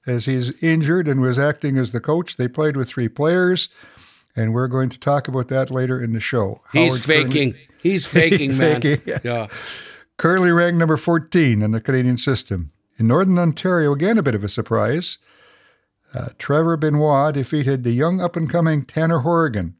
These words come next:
Speaker 1: seven to five. So that was a bit of an upset again, I think. In B C, Caitlin Snyder, who is certainly more familiar to us from mixed doubles than four-person curling, defeated Jason Montgomery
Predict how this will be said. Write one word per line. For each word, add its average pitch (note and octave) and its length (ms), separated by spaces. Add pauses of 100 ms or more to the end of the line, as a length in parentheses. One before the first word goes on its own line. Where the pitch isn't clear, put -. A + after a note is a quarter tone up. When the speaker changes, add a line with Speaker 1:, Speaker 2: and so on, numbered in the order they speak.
(160)
Speaker 1:
seven B2+ 400
to C3 80
five. G#2+ 500
So A2+ 200
that C#3+ 80
was D3+ 160
a C#3 40
bit C3 120
of A2+ 80
an A2+ 80
upset A2+ 320
again, G#2 280
I G#2 100
think. A2 340 (640)
In A#2+ 160
B E3 200
C, D3 580 (100)
Caitlin C3+ 360
Snyder, C#3+ 520
who G#2+ 160
is A2 100
certainly C#3+ 300
more D3 200
familiar C#3+ 480
to B2+ 320
us C3+ 140
from A2+ 220
mixed D3 260
doubles D#3+ 520 (360)
than A2+ 140
four-person B2+ 640
curling, B2+ 320
defeated B2 400
Jason C3 400
Montgomery C3+ 560